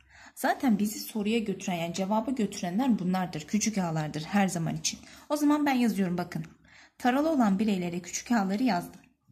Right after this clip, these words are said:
Yazdım. Yazdım. Şimdi bakıyorum. İki küçük a'nın yan yana gelmesi için birini annesinden aldı, birini babasından alır mı? Alır.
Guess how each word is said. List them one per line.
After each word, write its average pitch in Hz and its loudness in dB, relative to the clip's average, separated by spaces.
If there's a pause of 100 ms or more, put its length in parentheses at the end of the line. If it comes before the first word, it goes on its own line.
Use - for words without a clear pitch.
(680)
Yazdım. 185 -2 (480)
Yazdım. 170 -2 (380)
Şimdi 415 -6
bakıyorum. 269 -2 (460)
İki 359 -2
küçük 302 0
a'nın 269 2
yan 277 4
yana 311 0
gelmesi 233 2
için 180 -4 (160)
birini 285 0
annesinden 254 4
aldı, 165 2
birini 269 2
babasından 277 -4
alır 294 2
mı? 247 0 (180)
Alır. 170 2